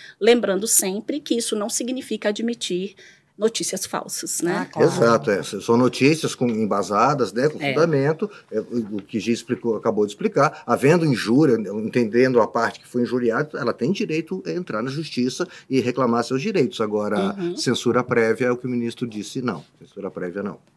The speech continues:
Speaker 2: Tá, agora vamos falar da decisão do ministro Cristiano Zanin, que suspendeu o concurso da Polícia Militar do Rio de Janeiro, né?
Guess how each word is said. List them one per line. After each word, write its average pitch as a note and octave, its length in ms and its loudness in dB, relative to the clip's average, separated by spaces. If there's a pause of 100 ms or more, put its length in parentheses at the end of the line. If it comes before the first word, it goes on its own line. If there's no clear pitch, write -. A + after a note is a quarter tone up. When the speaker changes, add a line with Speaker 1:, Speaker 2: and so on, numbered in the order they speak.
Speaker 2:
Tá, D#3 100 -10
agora D3 220 -2
vamos F3+ 160 -8
falar G3 140 0
da F3+ 100 -2
decisão F#3 400 -6
do F#3 80 -8
ministro F#3 400 -10 (100)
Cristiano A3 600 -2
Zanin, F#3 340 -6
que G#3+ 80 -10
suspendeu A3 680 0
o G#3+ 40 2
concurso F3+ 640 -4
da E3 100 -2
Polícia E3+ 280 -8
Militar E3 340 -6
do D#3+ 80 -10
Rio D#3+ 160 -6
de D3+ 100 -8
Janeiro, G#3 560 2
né? A3 240 -2